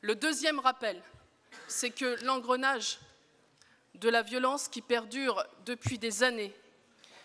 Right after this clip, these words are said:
euh, entre ces, ces États, ces pays, avec notamment l'opération,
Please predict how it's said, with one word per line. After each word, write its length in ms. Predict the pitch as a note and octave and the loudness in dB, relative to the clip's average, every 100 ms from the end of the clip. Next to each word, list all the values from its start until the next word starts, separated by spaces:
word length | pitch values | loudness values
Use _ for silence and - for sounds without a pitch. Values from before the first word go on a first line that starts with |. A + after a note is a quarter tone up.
| - _ _ - | -20 _ _ 0
euh, 340 | G#3 F#3+ F#3 - - | 2 2 0 0 0
entre 380 | A#3 A#3 B3 | 0 0 -2
ces, 280 | G#3+ - A3 G3 - - _ _ _ _ | 0 -2 -4 -8 -20 -20 _ _ _ _
ces 320 | - A3+ G3+ | -2 -2 -2
États, 300 | G#3+ G#3+ A3 | -4 2 2
ces 160 | C#4 - | 2 -10
pays, 420 | G3+ G#3+ G3 A3+ - _ _ _ _ _ | -6 -6 -6 -10 -12 _ _ _ _ _
avec 360 | - A3 B3 B3 | 2 4 -2 -4
notamment 420 | B3 B3+ B3+ C4 | 0 2 2 2
l'opération, 800 | A3+ A3 A#3+ A#3 - C4+ B3+ | 2 0 2 2 2 0 -2